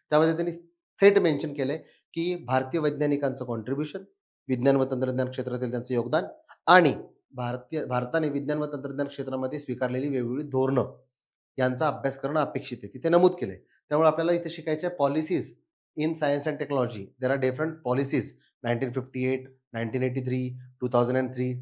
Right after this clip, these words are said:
two thousand and thirty and many more. So there are different policies and initiatives taken by government of India.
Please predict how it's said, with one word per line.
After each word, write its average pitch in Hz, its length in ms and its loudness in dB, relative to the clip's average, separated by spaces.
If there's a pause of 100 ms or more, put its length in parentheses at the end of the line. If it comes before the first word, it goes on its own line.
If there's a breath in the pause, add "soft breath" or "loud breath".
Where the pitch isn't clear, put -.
two 127 140 -4
thousand 127 200 2
and 127 140 -4
thirty 127 240 -2 (180)
and 143 300 0
many 123 160 0
more. 98 140 -12 (360)
So 143 80 -12
there 156 140 4
are 160 100 2
different 165 320 -2
policies 151 380 0
and 139 100 0
initiatives 151 460 -2
taken 143 200 -2
by 143 80 2
government 131 440 0
of 135 100 -2
India. 127 240 4